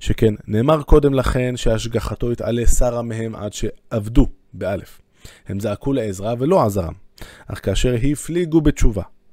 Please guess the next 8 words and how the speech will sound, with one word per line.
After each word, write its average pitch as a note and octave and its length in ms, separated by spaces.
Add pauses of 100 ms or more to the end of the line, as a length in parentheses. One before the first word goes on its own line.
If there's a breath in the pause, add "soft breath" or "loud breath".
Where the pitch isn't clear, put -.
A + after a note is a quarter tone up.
ורבה A#2 520
שפלותם, B2+ 560 (420)
והאויב A2 420
גבר C3 320
עליהם, C3+ 400 (460 loud breath)
ריחם G2+ 400
עליהם, F#2+ 460
ורצונו, B2+ 1000